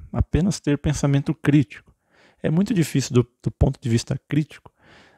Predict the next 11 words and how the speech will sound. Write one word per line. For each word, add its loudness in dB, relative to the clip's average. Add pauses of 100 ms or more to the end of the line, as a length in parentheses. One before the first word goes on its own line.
(140)
é, 4
você 0
olhar, 2 (460)
você 0
olhar 0
um -2
objeto -2 (100)
que -16
você -4
não 2
identifica -4